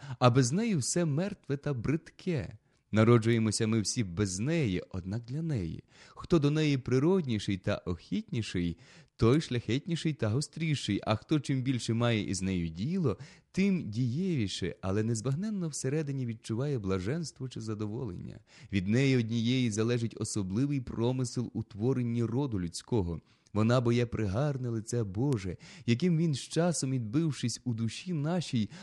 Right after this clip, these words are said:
робить нас із диких та бридких монстрів чи виродків людьми, тобто звірками, що пригідні до співдружності та згаданого співжиття, незлобливими, повстримними,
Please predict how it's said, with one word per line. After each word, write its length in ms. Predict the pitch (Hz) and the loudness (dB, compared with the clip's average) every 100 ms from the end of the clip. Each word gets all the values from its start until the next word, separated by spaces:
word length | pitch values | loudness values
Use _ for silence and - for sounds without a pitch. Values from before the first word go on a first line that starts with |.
| - | -4
робить 540 | 120 160 202 151 143 | 2 4 4 2 -2
нас 320 | 139 175 156 - | -2 -2 -2 -4
із 200 | 131 104 | -4 -4
диких 400 | 92 170 196 151 | -4 -4 -2 -4
та 140 | - 131 | -2 -2
бридких 640 | 98 139 - - 160 - | 0 -2 -4 -4 -4 -4
монстрів 640 | 123 196 180 - - 113 101 | -4 -4 -4 -6 -2 -2 -2
чи 240 | - 131 | 0 2
виродків 760 | 92 104 214 175 131 - 135 117 | 2 -2 -4 -4 -6 -4 -2 -2
людьми, 600 | 160 123 170 196 120 85 - - - | -2 -2 -2 0 0 -2 -8 -20 -4
тобто 420 | 139 - 147 135 - - | -4 -2 -4 -4 -6 -16
звірками, 800 | 95 95 131 120 147 156 143 110 | -8 -4 -4 -2 0 2 2 0
що 180 | - 98 | -2 -6
пригідні 540 | 87 92 117 117 104 | -2 0 0 0 -2
до 140 | 95 104 | -2 -4
співдружності 880 | - 95 98 147 151 117 110 - | -4 -4 0 0 0 -2 -4 -4
та 280 | 90 104 107 | -2 0 -2
згаданого 640 | 95 95 117 104 104 101 | 0 0 0 0 -2 -2
співжиття, 880 | 104 - 98 90 101 - 117 123 104 - - - | -4 -4 -4 -4 -6 -4 0 2 0 -4 -16 -4
незлобливими, 960 | 123 127 117 104 95 135 110 82 78 - - - _ _ - | 0 0 -2 -2 0 2 2 -2 -6 -10 -18 -20 _ _ 0
повстримними, 1080 | 139 127 - - 117 151 117 90 85 78 | 0 0 -4 0 2 2 0 0 -2 -6